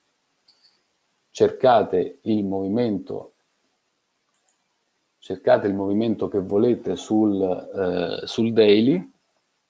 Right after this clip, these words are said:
e andate a cercare le conferme tracciando le trend line più importanti sul weekly. Passiamo a dollaro contro,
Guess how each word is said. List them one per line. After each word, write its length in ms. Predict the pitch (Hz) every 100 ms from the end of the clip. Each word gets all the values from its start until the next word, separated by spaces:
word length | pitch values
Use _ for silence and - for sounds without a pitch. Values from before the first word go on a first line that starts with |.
| _ _ _ _ _ _ _ _
e 120 | 156
andate 320 | 113 113 -
a 40 | -
cercare 380 | - - 101
le 80 | 101
conferme 600 | 110 147 - 156 175 165
tracciando 560 | - - - 127 104 95
le 80 | 98
trend 280 | 104 101
line 260 | 104 113 107
più 140 | -
importanti 760 | - - 135 - 160 - - 101 - _ _ _ _ _ _ _ _ _ _ _ _ _ _ _
sul 260 | - 147 107
weekly. 420 | 95 90 - _ _ _ _ _ _ _ _ _
Passiamo 580 | 98 - - 147 101 104
a 280 | 101 - - _ _ _ _ _ _ _ _ _ _ _ _
dollaro 720 | - 120 151 151 139 117 101 -
contro, 680 | 110 110 107 110 110 -